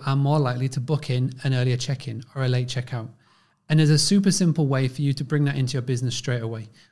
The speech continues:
Go and check out hostfully dot com, go check out their digital guidebooks, and go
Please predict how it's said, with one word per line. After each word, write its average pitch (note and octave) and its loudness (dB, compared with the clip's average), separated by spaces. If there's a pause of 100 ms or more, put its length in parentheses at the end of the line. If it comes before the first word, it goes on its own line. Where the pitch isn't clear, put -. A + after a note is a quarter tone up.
Go D#3+ 2
and F#3+ 6
check F#3+ 0
out F#3+ 0
hostfully D3 2
dot D#3 0
com, C3+ -2
go C#3 -2
check D3 -4
out D#3 -2
their C3+ -2
digital C3 -4
guidebooks, B2 -4
and C3 -2
go C#3 0